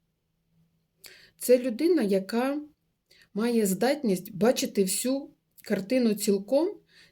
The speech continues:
та ще й прораховувати, е, наслідки на декілька кроків уперед.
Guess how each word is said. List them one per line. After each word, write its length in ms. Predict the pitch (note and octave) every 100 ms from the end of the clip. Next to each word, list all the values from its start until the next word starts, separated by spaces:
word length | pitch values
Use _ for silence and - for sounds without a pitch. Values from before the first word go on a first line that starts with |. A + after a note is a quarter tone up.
| _
та 100 | G3+
ще 180 | F#3+ C4+
й 40 |
прораховувати, 1400 | B3+ A3 G#3 G3+ G3+ C4 B3 A3 G3 F#3+ G3 F#3+ F3 E3+ _ _ _ _ _ _ _ _ _ _ _ _ _ -
е, 440 | G#3+ F#3+ F#3 F#3+
наслідки 580 | G3+ D4+ - A#3 A3 F#3+
на 320 | F#3 F#3+ F#3
декілька 500 | F3 A#3+ B3 B3+ A3+
кроків 440 | F#3+ G#3 G#3+ A3 F#3+
уперед. 560 | F#3+ G3+ E3+ - _